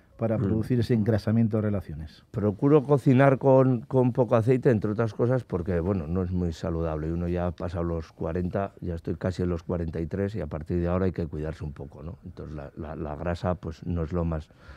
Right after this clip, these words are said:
Speaker 2: recomendable. Yo creo que es mejor ser sinceros y decir lo que cada cual siente o, o, o piensa.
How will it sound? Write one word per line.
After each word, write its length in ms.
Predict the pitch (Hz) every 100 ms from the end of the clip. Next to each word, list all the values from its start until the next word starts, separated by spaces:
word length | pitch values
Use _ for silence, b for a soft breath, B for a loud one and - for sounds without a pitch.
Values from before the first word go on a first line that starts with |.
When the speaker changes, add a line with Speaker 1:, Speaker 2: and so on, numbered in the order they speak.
| b b
Speaker 2:
recomendable. 760 | 90 85 87 82 80 80 73 87
Yo 140 | 101
creo 200 | 120 143
que 60 | 90
es 80 | 87
mejor 260 | 82 82 78
ser 160 | 82
sinceros 560 | 82 85 87 78 - - _ _ b b b b b b b b -
y 100 | 101
decir 480 | 85 85 104 87 - _ _ -
lo 280 | - 85 80
que 260 | 87 80 76
cada 280 | 82 78
cual 260 | 76 87 87
siente 540 | - 90 87 82 82
o, 360 | 80 78 78 78 -
o, 200 | 78 78 -
o 120 | 90 80
piensa. 440 | 92 95 - 71